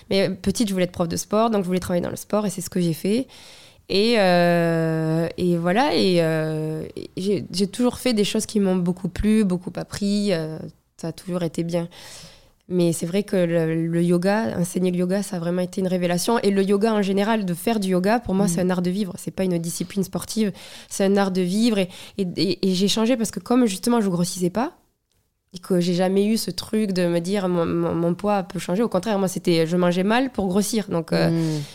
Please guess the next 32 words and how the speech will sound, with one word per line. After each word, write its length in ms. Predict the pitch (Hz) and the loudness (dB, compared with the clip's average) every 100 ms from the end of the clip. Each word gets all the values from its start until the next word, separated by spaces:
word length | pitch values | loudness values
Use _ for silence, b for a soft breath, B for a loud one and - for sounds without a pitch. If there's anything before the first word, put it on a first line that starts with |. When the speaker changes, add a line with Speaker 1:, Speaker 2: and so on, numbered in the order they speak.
| B | B
Speaker 1:
mais 60 | 202 | 0
comme 140 | 277 | 2
j'ai 120 | 240 | 2
toujours 560 | 233 294 277 277 269 254 | 2 2 4 4 2 2
mangé 280 | 175 170 190 | 0 2 2
mal, 200 | 277 403 - B B B B B 202 | 0 -2 -6 B B B B B 2
euh, 960 | 190 180 175 175 170 165 165 165 165 - | 4 6 6 6 4 4 4 2 0 2
mon 140 | 190 | 0
corps 220 | - 269 | 2 2
a 80 | 240 | 2
dit 100 | 180 | 0
stop. 320 | 180 233 269 - - _ _ _ - | -2 0 0 -4 -12 _ _ _ -4
Et 60 | |
c'est 200 | 180 214 | -2 2
là, 240 | 214 262 220 | 2 2 2
en 40 | |
fait, 240 | 202 214 | -2 -4
où 60 | 185 | 0
le 140 | 180 | 2
yoga 320 | 202 220 247 - | 4 4 2 2
arrive 280 | 190 202 208 | 2 4 4
en 80 | 185 | 4
même 180 | 185 | 2
temps 240 | 185 226 247 | 2 0 0
qu'une 460 | - 226 196 190 | 2 2 4 2
bonne 200 | 185 214 | 2 2
alimentation, 760 | 208 202 196 196 196 - 196 - | 2 2 0 -2 -4 -2 -2 -2
une 180 | 196 175 | -2 0
bonne 240 | 180 214 | 2 4
hygiène 300 | 214 196 202 | 4 2 2
de 80 | 190 | 0
vie, 240 | 180 190 | -2 -4